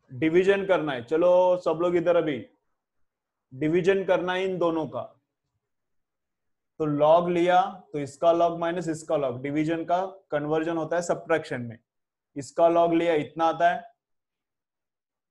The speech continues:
फोर्टीन फिफ्टी फ़ाइव का log लिया इतना आता है। ठीक है, ओके। लेकिन अभी ये मैं कैलकुलेटर पे सब्ट्रैक्शन करके दिखाता हूँ तुमको क्या लफड़ा होता है। सब बच्चे इधर,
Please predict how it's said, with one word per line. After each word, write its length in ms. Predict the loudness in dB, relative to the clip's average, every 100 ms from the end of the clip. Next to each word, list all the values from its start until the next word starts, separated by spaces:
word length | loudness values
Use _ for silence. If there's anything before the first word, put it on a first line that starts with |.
| _ _ _ -4
फोर्टीन 340 | -2 -2 -4
फिफ्टी 300 | -6 -4 -4
फ़ाइव 260 | -2 -2 0
का 80 | 0
log 220 | 0 0
लिया 160 | -2
इतना 260 | -2 -4 -2
आता 240 | -2 -4
है। 80 | -12 _ _ _ _ _ _ _ _ _ _ -12
ठीक 160 | -2
है, 340 | -2 -2 -8 _ _ _ _ _ -8
ओके। 400 | -8 -8 -16 -16 _ _ _ _ _ _ _ _ -4
लेकिन 320 | -2 -2 0
अभी 220 | 0 2
ये 200 | 2 2
मैं 200 | 2 -4 0
कैलकुलेटर 640 | 2 2 2 2 2 0
पे 120 | -2
सब्ट्रैक्शन 560 | 0 -2 0 -4 -4 -2
करके 300 | -2 -2 -4
दिखाता 340 | -4 -4 -2
हूँ 100 | -4
तुमको 320 | -4 -6 -4 -4
क्या 240 | -2 0
लफड़ा 300 | 0 -2 -2
होता 220 | -2 -2 -10
है। 180 | -14 _ _ _ _ _
सब 140 | -8 -2
बच्चे 300 | -2 -2 -4
इधर, 260 | 0 0